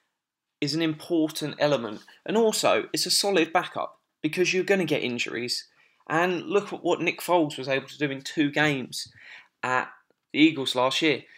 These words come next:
Yeah, it's not a player you want playing every snap as he showed you in pre-season. But at the same time, you don't want to get one injury at quarterback and suddenly your entire season's over and you're doing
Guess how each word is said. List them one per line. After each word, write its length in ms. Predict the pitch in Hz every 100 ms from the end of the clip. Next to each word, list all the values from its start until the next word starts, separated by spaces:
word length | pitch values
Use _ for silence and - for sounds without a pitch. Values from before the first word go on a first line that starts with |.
| _
Yeah, 180 | 196 208
it's 180 | 196 214
not 140 | -
a 40 |
player 260 | - 180 156
you 160 | 147 139
want 260 | 143 123
playing 340 | - 139 135 131
every 200 | 131 131
snap 360 | - 160 156
as 320 | 135 123 - - _ _ _ _
he 100 | 131
showed 360 | - 143 139 123
you 80 | 131
in 120 | 127
pre-season. 800 | - 135 135 165 180 147 98 - - - _ -
But 240 | 196 -
at 80 | 127
the 60 | 156
same 320 | - 202 175
time, 440 | - 160 117 110 - _ _ _ _ _ _
you 120 | 143
don't 160 | 180 170
want 100 | 165
to 40 |
get 180 | 156 135
one 180 | 160 156
injury 340 | 160 143 143
at 60 | -
quarterback 560 | 147 151 - 107 -
and 100 | 113
suddenly 300 | - 135 135
your 140 | 127 131
entire 440 | 131 147 143 139
season's 520 | 139 147 135 127 135
over 440 | 135 139 131 - - _ _ _ _
and 260 | 123 127 127
you're 140 | 131
doing 420 | 127 151 147 143